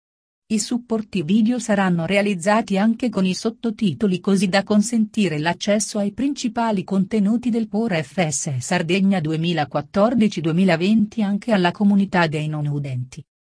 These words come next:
E, materiali informativi e promozionali. Per ampliare la capillarità dell'azione di comunicazione è prevista la realizzazione di materiali informativi, dépliant, poster, locandine, totem,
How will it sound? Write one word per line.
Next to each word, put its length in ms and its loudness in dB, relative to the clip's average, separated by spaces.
E, 300 2
materiali 540 0
informativi 800 -2
e 60 0
promozionali. 880 -2
Per 200 0
ampliare 580 0
la 100 0
capillarità 720 2
dell'azione 680 0
di 100 0
comunicazione 920 0
è 60 0
prevista 560 0
la 140 0
realizzazione 880 0
di 140 -2
materiali 520 0
informativi, 880 -2
dépliant, 840 -4
poster, 540 -8
locandine, 800 -2
totem, 500 -6